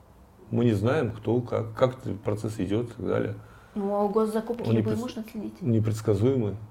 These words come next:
Speaker 2: Если
Speaker 1: А
Speaker 2: мы
Speaker 1: вот
Speaker 2: говорим о
Speaker 1: почему они так,
Speaker 2: госкомпании.
Speaker 1: ну, там, понимаете, у нас же законодательство еще странное бывает. То есть, например, написано импортозамещение, да? А Oracle покупает больше, больше, больше. Каким это образом?
Speaker 2: Ну, а
Speaker 1: Потому
Speaker 2: банки,
Speaker 1: что,
Speaker 2: они же имеют право.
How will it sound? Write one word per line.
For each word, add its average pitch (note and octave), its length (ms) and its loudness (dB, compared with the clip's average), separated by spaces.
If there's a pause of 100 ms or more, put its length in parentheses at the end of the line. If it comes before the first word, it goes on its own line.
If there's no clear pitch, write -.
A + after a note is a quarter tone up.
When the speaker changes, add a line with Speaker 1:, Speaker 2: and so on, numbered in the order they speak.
Speaker 2:
Если - 160 -8
Speaker 1:
А G#2 40 2
Speaker 2:
мы A2 60 4
Speaker 1:
вот C3 80 6
Speaker 2:
говорим - 180 4
о - 40 2
Speaker 1:
почему D3 180 8
они B2 120 10
так, G2+ 80 4 (100)
Speaker 2:
госкомпании. A2 260 -2 (400)
Speaker 1:
ну, F3 140 4
там, G3+ 160 8
понимаете, A3 360 10
у - 40 10
нас D#3+ 160 10
же C3+ 100 10
законодательство D#3+ 680 6
еще A2 180 0
странное A2 400 2
бывает. G2 420 0
То - 80 -4
есть, G2 120 -4
например, A#2 280 6
написано B2+ 400 4
импортозамещение, A2 800 2
да? F#2 160 -2 (800)
А A2 120 10
Oracle E3+ 320 12
покупает B2 460 10
больше, B2+ 320 10
больше, B2 300 6
больше. G2 380 4 (280)
Каким E3 300 10
это A#2 120 8
образом? F#2 340 0 (760)
Speaker 2:
Ну, G#3+ 160 -4
а G#3 100 -4
Speaker 1:
Потому G3+ 280 8
Speaker 2:
банки, A3+ 80 2
Speaker 1:
что, F3 120 6
Speaker 2:
они - 80 4
же G3 120 -6
имеют G#3+ 220 -6
право. - 220 -12